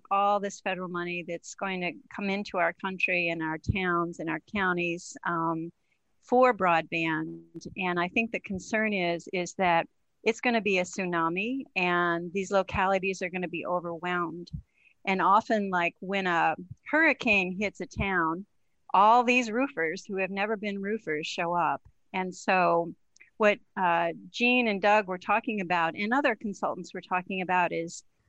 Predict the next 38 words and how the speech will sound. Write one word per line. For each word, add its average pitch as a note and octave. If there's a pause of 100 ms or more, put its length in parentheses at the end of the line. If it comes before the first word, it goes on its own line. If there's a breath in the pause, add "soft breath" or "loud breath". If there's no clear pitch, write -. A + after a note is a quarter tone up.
(300)
ho-, A3
how C4
our G3+
community G#3
is F3+
gonna F#3+
be F3+
able D#3
to D#3+
handle F#3+
this. D3+
There, F3
there's E3+
a F3+
handful A3
of, F#3+ (500)
of F#3
well-known G#3
consultants, F3+
um, E3+
but F#3
how B3
do D#4
you, C4
how A3+
are D#4+
you D#4
gonna A#3+
make G3+
it - (140)
through, F#3 (540)
um, E3 (200)
this A3 (120)
era G3+
in F3+
our F3
country E3
without, F#3